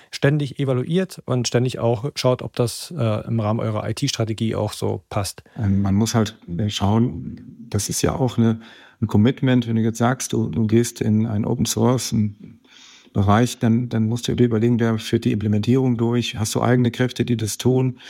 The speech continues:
Speaker 2: Kriegst du die in ausreichender Anzahl? Was ist die ausreichende Anzahl? Kannst du kooperieren mit anderen und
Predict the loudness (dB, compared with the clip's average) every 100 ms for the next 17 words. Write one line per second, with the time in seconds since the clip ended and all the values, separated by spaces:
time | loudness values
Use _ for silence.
0 | -20 -4 2 2 4 2 4 4 2 0
1 | -2 0 0 2 2 2 0 0 0 2
2 | 2 2 0 -2 -2 -2 2 2 2 0
3 | 0 0 0 0 0 -2 -2 -6 -12 0
4 | 0 2 -2 0 0 0 2 2 2 2
5 | 0 0 0 2 2 0 -2 -4